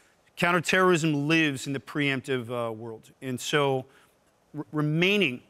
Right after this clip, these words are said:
or remainder terrorists, three, four battalions in Rafah must be destroyed. The Israeli people aren't gonna have it.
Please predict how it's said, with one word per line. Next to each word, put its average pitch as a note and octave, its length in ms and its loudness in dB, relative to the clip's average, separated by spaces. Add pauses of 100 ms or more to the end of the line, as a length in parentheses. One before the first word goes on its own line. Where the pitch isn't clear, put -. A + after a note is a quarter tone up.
(140)
or C3+ 100 -6
remainder E3 500 0
terrorists, E3+ 680 -2 (300)
three, E3+ 200 2
four F3 240 0
battalions D3+ 880 -2 (440)
in E3 160 4
Rafah D3+ 540 2 (340)
must F3 520 2
be F3+ 140 0
destroyed. C#3 540 -4
The D#3 60 -6
Israeli C4+ 280 -6
people A#3+ 300 -4
aren't G#3 140 0
gonna D#3+ 180 -2
have E3+ 260 0
it. A#2+ 120 -10